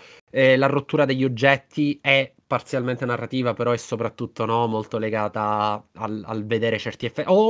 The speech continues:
o la cosa del bicchiere che diceva prima Alessandro, che tra l'altro funziona anche temporalmente, cioè non ti dà, non ti restituisce solo la questione spaziale, ma secondo me scelte di questo tipo in un cortometraggio,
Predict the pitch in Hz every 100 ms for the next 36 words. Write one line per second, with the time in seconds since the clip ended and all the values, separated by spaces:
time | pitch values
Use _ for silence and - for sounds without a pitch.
0 | 220 139 190 170 165 151 117 123 - 117
1 | 139 107 113 104 104 101 - 135 113 107
2 | 107 - _ _ 135 143 214 233 156 147
3 | 180 175 143 185 156 123 113 113 110 123
4 | 139 113 110 139 120 131 202 - 135 123
5 | 127 123 123 196 - 131 131 120 117 113
6 | - 120 107 113 - 113 98 101 104 _
7 | - _ _ - 135 135 147 170 208 180
8 | 147 151 - - 165 143 123 131 - 143
9 | 123 117 123 127 127 _ - 120 127 127
10 | 139 165 175 127 101 104 120 160